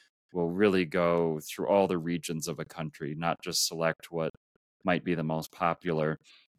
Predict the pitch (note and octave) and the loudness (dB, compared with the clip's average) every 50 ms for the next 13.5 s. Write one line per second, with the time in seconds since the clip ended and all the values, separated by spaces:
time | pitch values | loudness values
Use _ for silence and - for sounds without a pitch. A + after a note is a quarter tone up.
0 | _ _ _ _ _ _ _ _ _ _ - - B2 A#2 G#2 A2+ G#2+ G#2+ G2+ - | _ _ _ _ _ _ _ _ _ _ -4 -2 -2 0 2 2 2 2 2 2
1 | - G#2+ G2 F#2+ F2+ - - - - - - - - - G2 F2+ F2+ F#2 F#2 F#2 | 2 2 2 2 2 -2 -4 -6 -6 -10 -16 -14 -8 -6 -2 -2 0 0 2 2
2 | F2 E2+ E2+ E2 E2 D#2+ D#2 D#2 E2 D#2 - E2 E2+ D#2 D2+ - _ _ _ _ | 2 2 4 4 2 2 0 -2 -2 -2 -2 -2 -2 -2 -6 -10 _ _ _ _
3 | _ _ _ _ _ _ _ _ - F#2+ G#2+ A2 A2 G#2+ G2 F2+ E2+ D2+ F#2+ F#2 | _ _ _ _ _ _ _ _ -2 2 4 6 6 6 4 4 2 2 2 4
4 | F2+ F2+ F2 E2 D2+ F2 E2 - - - G2 F2 F2 - - - - F2 E2 E2 | 4 4 2 0 -2 -4 -4 -4 -2 0 0 0 0 -4 -6 -2 0 0 0 0
5 | D#2+ D2 E2+ C#2+ D#2+ D#2 D2+ D2+ - - E2+ D#2+ D#2 - - - F2 E2 D2+ - | -2 -4 -2 2 2 2 2 2 -2 -4 -4 -4 -4 -6 -6 -4 -2 0 2 2
6 | - - - - - - F2+ F2 D2+ - E2+ E2 D#2 D#2 C#2+ D#2+ D#2 D2+ - - | 2 0 -2 -6 -4 -2 -2 -2 0 0 0 0 0 2 2 0 0 -2 -4 -8
7 | D#2+ D#2+ D2 D2 D2+ - - D#2 D#2 E2 E2+ E2+ - F2+ G2 G2 G2 F#2 F#2 E2+ | -8 -6 -6 -6 -8 -8 -10 -8 -6 -4 -4 -2 -2 0 0 0 2 2 2 0
8 | - - F#2 F2+ E2+ E2+ E2 E2 D#2+ D#2 D2+ D2+ D#2 E2 E2+ E2+ F2 E2+ - - | 0 -2 -4 -4 -4 -4 -6 -6 -6 -6 -4 -6 -4 -2 0 0 -2 -2 -2 -2
9 | F#2 E2+ E2 - - - G2 F#2 E2+ - - - F#2 F#2 F2+ - - G#2+ G2+ F#2+ | -2 -2 -2 -2 -2 0 0 0 0 -2 -6 -4 -4 -4 -4 0 0 0 0 0
10 | - - _ _ _ _ - - _ _ _ _ _ - E2+ F2+ E2 - F2+ F2 | -2 -10 _ _ _ _ -20 -20 _ _ _ _ _ -6 -4 -4 -2 0 2 2
11 | F2 E2+ - - - F#2 E2 - E2+ E2+ E2+ E2+ E2+ D#2+ D#2+ D#2 D2 - - - | 2 2 0 -2 -2 -2 -2 -2 -2 -2 -2 -2 -2 0 0 -2 -2 -2 -4 -6
12 | - - - E2+ E2 D#2+ - - F2 F#2 F2+ F2+ F2+ E2+ E2 D#2+ - - E2+ E2 | -6 -4 0 0 2 2 2 2 2 4 6 6 4 4 2 -2 -6 -10 -8 -8
13 | - - - F#2+ F2 E2+ E2+ - - | -6 -4 0 0 2 2 0 -2 -6